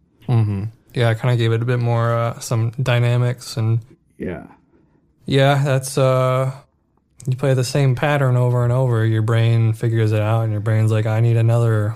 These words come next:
Speaker 1: pattern to solve, another problem to solve." So it's, it's kinda interesting with music is, uh, even in songs, you know, songs need to kinda present the, uh, brain problems. And if, if you figure out a song too quickly,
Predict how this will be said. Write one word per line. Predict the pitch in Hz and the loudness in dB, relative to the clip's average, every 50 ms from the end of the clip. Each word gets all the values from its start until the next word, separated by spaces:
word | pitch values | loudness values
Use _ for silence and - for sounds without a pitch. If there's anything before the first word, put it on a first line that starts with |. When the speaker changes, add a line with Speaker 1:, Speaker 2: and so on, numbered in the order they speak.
| - - - | -8 -10 -4
Speaker 1:
pattern | - 127 113 110 113 110 107 | -2 0 0 2 2 0 0
to | 104 | -2
solve, | - - 113 110 110 113 113 | -2 -4 -2 -2 0 0 0
another | 113 113 113 110 107 | 0 0 0 0 -2
problem | 107 110 107 107 104 104 | -4 -4 -4 -4 -4 -4
to | 107 | -4
solve." | - 120 113 113 113 113 117 | -2 -2 0 0 0 0 0
So | 127 120 | -2 -4
it's, | 113 - - | -4 -4 -4
it's | 131 123 123 | -4 -6 -4
kinda | - - 135 120 120 | -2 0 2 2 2
interesting | 123 120 - - 117 - - 123 117 | 2 0 0 -4 -4 -2 0 2 2
with | 113 107 113 | 2 2 2
music | 113 117 123 113 113 110 113 110 - | 2 2 2 4 2 2 0 0 0
is, | 113 110 107 107 | -2 -2 0 0
uh, | 110 107 107 107 107 110 110 - _ _ _ _ _ _ _ _ _ _ _ _ - | 0 0 2 0 0 -2 -4 -10 _ _ _ _ _ _ _ _ _ _ _ _ -2
even | 127 120 120 120 117 | 0 2 2 4 4
in | 110 107 104 | 4 2 2
songs, | 107 - 131 120 123 120 113 110 107 107 107 107 - | 0 0 2 2 4 4 2 2 2 0 -2 -2 -2
you | 110 | -2
know, | 101 101 104 110 110 - - - - _ - - | -2 -2 -4 -6 -6 -10 -18 -20 -20 _ -18 -14
songs | - - 135 117 113 117 117 117 120 - - - 131 | -6 -2 0 0 2 2 2 0 -2 -4 -6 -4 0
need | 123 123 123 113 | 0 2 2 2
to | 117 113 | 0 -2
kinda | 110 - 120 117 110 107 110 | 0 0 -2 0 0 -2 -4
present | - - 131 117 110 123 117 123 139 - - _ - | -6 -4 -4 -2 0 0 -2 -2 -4 -8 -14 _ -6
the, | - 113 110 107 104 | -2 0 0 2 0
uh, | 104 104 107 107 110 | 0 0 0 0 0
brain | 110 110 113 117 113 117 120 120 117 110 110 | 0 0 2 2 4 4 4 4 4 2 2
problems. | 110 - - 123 117 123 131 131 117 110 107 107 107 113 113 - - - - - - - _ _ - - | -2 -4 -2 -2 0 0 0 2 0 2 2 0 0 -2 -4 -6 -10 -16 -18 -20 -20 -20 _ _ -8 -6
And | 123 104 104 104 101 101 101 104 | -4 -2 -2 -2 -2 -4 -4 -4
if, | 104 104 - - - _ _ _ _ _ _ _ _ | -4 -6 -8 -10 -18 _ _ _ _ _ _ _ _
if | - 143 | -2 0
you | 127 | 0
figure | - 156 151 135 135 | 2 2 4 4 4
out | 135 135 127 | 4 4 4
a | 120 | 2
song | 113 - 147 147 156 156 147 131 123 120 - - - - | 0 0 2 2 4 4 2 2 0 0 -4 -10 -8 -4
too | - 147 135 | -2 -2 -2
quickly, | 139 151 160 156 - - 123 120 123 139 147 143 | 0 -2 -4 -2 -2 -2 0 0 0 0 -2 -6